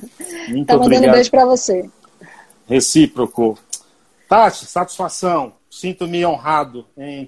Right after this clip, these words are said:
Speaker 2: ter ouvido e conversado contigo, viu?
Speaker 1: A honra é minha.
Speaker 2: Até uma próxima.
Speaker 1: Estou aqui, sempre que precisar. Até a próxima. Beijo, gente. Beijo a todos. Beijo a Marla.
Speaker 2: Obrigado a todos.
Speaker 1: Carla,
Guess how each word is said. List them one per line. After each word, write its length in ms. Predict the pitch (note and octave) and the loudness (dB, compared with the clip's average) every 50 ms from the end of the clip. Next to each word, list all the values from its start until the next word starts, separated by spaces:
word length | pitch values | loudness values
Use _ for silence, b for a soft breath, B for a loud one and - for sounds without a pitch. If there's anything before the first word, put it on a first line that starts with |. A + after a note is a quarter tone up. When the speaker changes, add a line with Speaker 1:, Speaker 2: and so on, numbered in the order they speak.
| _ - | _ -6
Speaker 2:
ter 320 | C#3+ C#3+ C#3+ C#3 C3 - _ _ _ _ - | -4 -2 -2 -4 -4 -8 _ _ _ _ -14
ouvido 460 | A#2+ A#2 G#2+ A2+ C#3 D#3+ E3 C#3+ C#3 | -12 -12 -10 -6 -4 -4 -2 -2 -4
e 20 | |
conversado 640 | - - D3 C3+ C#3 B2+ - - C#3 C3+ C3 B2+ B2 | -6 -4 -2 -2 -2 -2 0 0 0 0 0 -2 -6
contigo, 480 | - C3 B2 - - C3 A#2+ A2 A2+ A2 | -10 -14 -14 -10 -6 -6 -6 -6 -8 -8
viu? 240 | A#2+ D3+ F#3 F#3 - _ _ _ _ _ _ _ _ _ _ - B3 | -6 -6 -6 -6 -10 _ _ _ _ _ _ _ _ _ _ -16 -14
Speaker 1:
A 80 | A3+ A3+ | -12 -12
honra 160 | A#3+ B3 C4+ C#4 | -10 -8 -8 -6
é 40 | B3+ | -6
minha. 340 | A#3+ A3 G#3+ G#3+ G3+ G3 _ _ _ _ _ _ _ _ _ _ _ _ b b b b b b b | -6 -6 -6 -10 -10 -14 _ _ _ _ _ _ _ _ _ _ _ _ b b b b b b b
Speaker 2:
Até 100 | b D3+ | b -4
uma 120 | C#3 C#3 C#3 | -4 -4 -4
próxima. 240 | - C#3 C3+ C3 | -4 -4 -4 -2
Speaker 1:
Estou 180 | B2 - A#3+ B3 | -2 -2 -4 -6
aqui, 280 | B3 B3 - A#3+ A#3 A3 | -4 -2 -2 -2 -2 0
sempre 320 | - - D4+ D4 C4 D#4 | 2 2 2 2 2 0
que 120 | - D4+ | 0 0
precisar. 480 | A3+ - C#4 B3+ C#4+ B3+ A3+ A3+ G#3+ G#3 | 0 0 -2 0 -2 -2 0 0 -2 -2
Até 160 | G#3 - A#3 | -4 -4 -6
a 60 | A#3 | -6
próxima. 460 | A3+ - A3+ A3+ A#3 G#3+ - A#3+ A#3+ A#3 | -4 -2 -2 -2 -2 -2 -2 -4 -2 0
Beijo, 420 | G#3 B3 C4+ C#4 C#4 C#4+ B3+ C#4 | 2 4 6 6 4 4 2 0
gente. 760 | B3+ A#3+ C#4 C#4 C4+ C4+ C4+ C4 B3+ - - C4+ C4 C4 C4 A#3 | -4 -2 -2 -2 -2 -2 -2 -4 -6 -8 -8 -8 -6 -6 -6 -4
Beijo 260 | A3 B3 B3+ C4 C4+ | -2 -2 -2 -2 -4
a 80 | B3+ A3+ | -6 -6
todos. 600 | - - A#3+ B3 B3 B3+ B3+ A#3 B3+ B3+ A3+ - | -4 -2 0 2 2 0 0 -2 -6 -8 -10 -10
Beijo 280 | - A#3+ A#3+ A#3+ A#3+ A#3+ | -8 -6 -6 -6 -6 -8
a 60 | A3+ | -10
Marla. 500 | A3 A3+ A#3 A#3+ A#3+ A#3+ A#3+ A#3 A#3 A#3 | -8 -8 -8 -6 -6 -8 -8 -8 -10 -8
Speaker 2:
Obrigado 420 | A#3 C3+ B2+ C#3+ D3 D#3 D3+ D3 D#3 | -8 -6 -2 0 2 2 2 2 0
a 40 | C#3 | -2
todos. 380 | - - - D#3+ E3+ E3+ E3 | -2 0 2 2 4 4 4
Speaker 1:
Carla, 680 | - B3 C4+ C4 C4 B3+ B3 B3 B3 B3 A#3+ A#3+ A#3 | 4 4 4 4 2 2 0 -2 -2 -4 -6 -8 -14